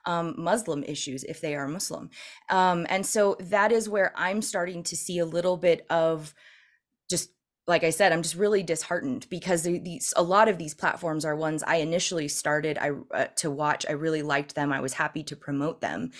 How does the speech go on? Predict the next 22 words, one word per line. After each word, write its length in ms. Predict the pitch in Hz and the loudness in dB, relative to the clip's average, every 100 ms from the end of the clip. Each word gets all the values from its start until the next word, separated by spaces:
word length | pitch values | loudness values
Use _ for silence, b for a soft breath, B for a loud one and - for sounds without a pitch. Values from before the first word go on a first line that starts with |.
| B B | B B
And 140 | 180 175 | 0 4
now 220 | 175 196 | 6 6
I'm 140 | 175 | 4
at 100 | 160 | 2
a 60 | 156 | -2
place 340 | - 165 - | -2 -2 -2
where 120 | 156 | -2
I'm 100 | 156 | -2
just 200 | 160 156 | 0 0
like, 220 | 160 151 B B B - | 2 0 B B B 2
"I 100 | 220 | 6
don't 200 | 285 277 | 8 8
wanna 220 | 240 254 | 6 6
support 420 | 226 185 180 226 214 | 4 0 0 0 0
you 160 | 185 | -4
if 140 | 180 185 | -4 -6
you 80 | |
continue 460 | 175 208 - 226 214 | -2 -2 2 2 2
to 140 | 208 | -2
talk 340 | 180 - 220 226 | -6 2 2 2
about 280 | 175 165 - | 2 0 0
issues, 680 | 165 - 214 226 277 285 | -4 -4 -2 -2 -2 -4